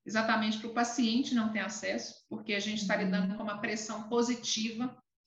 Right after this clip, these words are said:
Speaker 1: Então, o, o paciente, "Ah, a pressão tá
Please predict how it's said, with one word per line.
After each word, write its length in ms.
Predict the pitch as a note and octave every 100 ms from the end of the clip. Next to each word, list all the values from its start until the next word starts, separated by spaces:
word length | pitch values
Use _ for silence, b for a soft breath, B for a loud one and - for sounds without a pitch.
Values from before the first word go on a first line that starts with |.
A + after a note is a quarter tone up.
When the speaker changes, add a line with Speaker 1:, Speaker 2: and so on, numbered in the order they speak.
| _
Speaker 1:
Então, 480 | G3+ G3+ G3 A3 A#3
o, 360 | G#3+ G#3+ G#3+ G#3
o 40 |
paciente, 400 | - G#3+ A3+ A3+ C4
"Ah, 220 | C4+ D4
a 140 | D4+
pressão 320 | D4 C4 C4+ C4+
tá 160 | C4